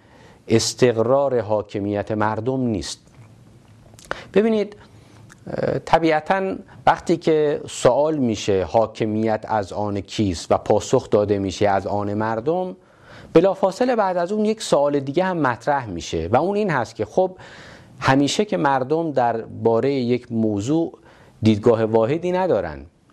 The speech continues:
اگر درباره یک موضوعی اختلاف نظر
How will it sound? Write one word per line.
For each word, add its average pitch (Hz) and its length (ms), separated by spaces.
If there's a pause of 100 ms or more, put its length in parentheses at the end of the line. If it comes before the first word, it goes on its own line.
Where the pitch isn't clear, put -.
(260)
اگر 123 280
درباره 117 680
یک 113 400
موضوعی 113 680 (640)
اختلاف 120 500
نظر 117 580